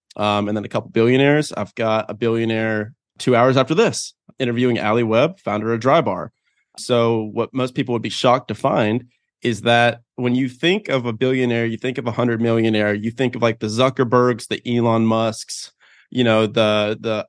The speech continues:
outliers of the world, right? But the reality is more so that the people that are the ninety-nine percent or the ninety-nine point five percent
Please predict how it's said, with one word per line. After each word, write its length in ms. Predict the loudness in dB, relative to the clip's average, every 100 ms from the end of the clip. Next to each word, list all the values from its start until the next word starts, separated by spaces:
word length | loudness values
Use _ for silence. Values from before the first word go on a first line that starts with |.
| -2
outliers 640 | -2 0 2 2 2 0
of 140 | -4 -6
the 60 |
world, 440 | -4 -2 -2 -4 -6
right? 320 | -4 -4 -6 _ _ _ _ _ _ _ -2
But 200 | 0 2
the 80 | 4
reality 420 | 4 4 4 4
is 140 | 2
more 200 | 0 0
so 260 | -2 -2 0
that 260 | 0 -2 -4 _ _ _ _ _
the 100 | -20
people 340 | -4 -2 0 2
that 340 | 4 4 2
are 600 | -2 0 0 -2 -6 -10 _ _
the 640 | -6 0 2 0 -2 -6 -12 _ _ -2
ninety-nine 560 | 0 2 2 0 0
percent 560 | -2 -6 -4 0 0 0
or 100 | -2
the 40 | 0
ninety-nine 420 | 2 2 2 0
point 220 | -2 -2
five 220 | -2 -2
percent 360 | -4 -2 -2